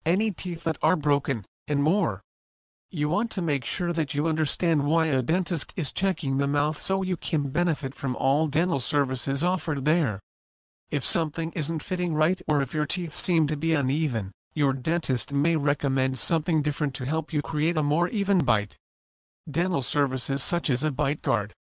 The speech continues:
making an impression of your teeth, or recommending other dental services is what you will discuss. If your dentist is noticing uneven enamel surfaces on your teeth,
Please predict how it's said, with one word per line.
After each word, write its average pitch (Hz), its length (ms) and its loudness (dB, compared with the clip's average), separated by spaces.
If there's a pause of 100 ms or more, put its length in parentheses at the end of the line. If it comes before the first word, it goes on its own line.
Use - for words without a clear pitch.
making 175 440 0
an 175 100 -2
impression 170 500 -2
of 135 160 -2
your 151 140 0
teeth, 180 400 -4 (200)
or 156 160 4
recommending 156 760 0
other 175 240 0
dental 151 340 0
services 135 640 -2
is 131 240 -4
what 139 240 -2
you 135 80 -4
will 135 160 0
discuss. 135 680 -4 (720)
If 160 240 0
your 156 140 0
dentist 170 600 -2
is 151 160 -2
noticing 151 560 2
uneven 151 480 0
enamel 151 380 0
surfaces 139 640 -2
on 151 160 2
your 151 120 0
teeth, 156 420 -4